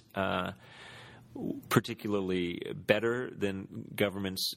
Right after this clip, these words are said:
uh, before us, but we weren't especially worse either. Um, I like to remind people that in our neighboring province, the one that is most like us economically,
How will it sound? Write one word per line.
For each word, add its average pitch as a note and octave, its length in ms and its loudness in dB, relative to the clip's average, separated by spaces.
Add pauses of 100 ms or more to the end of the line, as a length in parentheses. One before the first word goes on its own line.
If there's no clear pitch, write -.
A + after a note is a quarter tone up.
(140)
uh, G2 300 0
before G2 460 2
us, G#2+ 120 -2 (140)
but G#2+ 120 2
we G#2+ 160 4
weren't A2+ 240 2
especially G2 380 2
worse F#2 440 2 (100)
either. F2+ 500 2 (580)
Um, F2 400 2 (100)
I A#2+ 200 4
like D3+ 240 0
to B3 120 -4
remind G#2 560 2
people F#2+ 400 0
that F#2 200 2
in G#2 120 0
our F#2+ 160 4
neighboring G2+ 600 2
province, F2 500 0
the G#2 80 2
one F#2 220 2
that F2+ 120 0
is F2 160 0
most F#2 400 2
like F2+ 340 2
us F2 180 0 (240)
economically, F2+ 1040 0